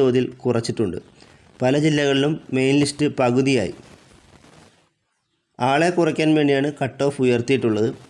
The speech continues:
അതുപോലെ തന്നെ ഇതിൻ്റെ ലിസ്റ്റിൽ ഉൾപ്പെട്ടവരുടെ എണ്ണമൊക്കെ വിശദമായി ഇവിടെ കൊടുത്തിട്ടുണ്ട്. കഴിഞ്ഞ തവണ ഓരോ ജില്ലകളിലും ഉൾപ്പെട്ട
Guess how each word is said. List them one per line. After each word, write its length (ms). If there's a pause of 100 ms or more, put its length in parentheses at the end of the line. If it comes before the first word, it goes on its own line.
(460)
അതുപോലെ 320
തന്നെ 180 (920)
ഇതിൻ്റെ 260 (1300)
ലിസ്റ്റിൽ 360
ഉൾപ്പെട്ടവരുടെ 680
എണ്ണമൊക്കെ 460 (160)
വിശദമായി 420
ഇവിടെ 180
കൊടുത്തിട്ടുണ്ട്. 480
കഴിഞ്ഞ 300
തവണ 180 (1300)
ഓരോ 160 (100)
ജില്ലകളിലും 460 (800)
ഉൾപ്പെട്ട 340